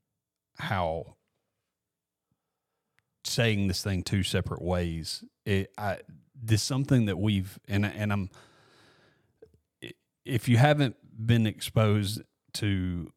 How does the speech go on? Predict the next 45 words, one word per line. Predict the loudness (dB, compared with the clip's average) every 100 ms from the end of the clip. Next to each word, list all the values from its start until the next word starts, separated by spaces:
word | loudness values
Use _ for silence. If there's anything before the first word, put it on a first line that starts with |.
| _
one, | -2 2 2 2
Project | 2 2 0 -2
twenty-eight | -2 0 -2 -4
here | -2 -2 -2
in | -4
our | -4
church, | -2 -4 -4 -6
but | -10 -4
then | -2 -2
two, | 0 0 0 -2 -6 _ _ _ _ -2
um, | 0 -2 -4 -8 -10 _ _ _ -20 -20 _ -8
if | -6 -2
you | 0
haven't | 0 0 -2
been | -2
part | -2 -2 -2
of | -4 -8
Wednesday | -4 -2 -2 -6
night | -6
Bible | -4 -4 -4
study | -4 -2 -2
at | -2
all, | -2 -2 -4 -2
I | 0
would | 0
encourage | 0 0 0 0 -2
you | -2
to |
go | 0 2
back | 0 -2
and | -4 -2
listen, | -2 -2 -6
'cause | -4
then | -4 -2
some | 0 0
of |
what | 0 -2
I'm | -2
saying | -2 -2 -2
here | -6
will | -6
make | -8 -8
more | -8 -6
sense, | -6 -6 -8 -10 -10
because, | -8 -6 -4 -4